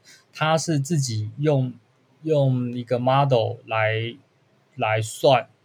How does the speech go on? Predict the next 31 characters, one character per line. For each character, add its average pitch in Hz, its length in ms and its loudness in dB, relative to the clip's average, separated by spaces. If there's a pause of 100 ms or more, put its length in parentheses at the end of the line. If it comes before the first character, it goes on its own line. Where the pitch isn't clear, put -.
啊， 113 340 -10
怎 113 100 -14
么 110 80 -6
讲， 113 240 -10
自 - 140 -2
己 156 80 2
做 170 160 4
一 - 20 4
个 120 540 4 (240)
model 131 320 4
啊， 104 240 -4
所 - 180 -2
以 147 60 2
我 123 140 2
其 113 120 0
实 123 80 -4
是 139 120 -2
用 139 100 2
公 127 160 2
司 131 100 -6
内 123 140 0
部 110 220 -10
的 - 160 -20 (200)
那 110 140 -6
一 107 40 -4
个 110 100 -10
来 113 160 -8
帮 113 200 -8
我 110 120 -8
整 113 120 -18
理。 120 160 -20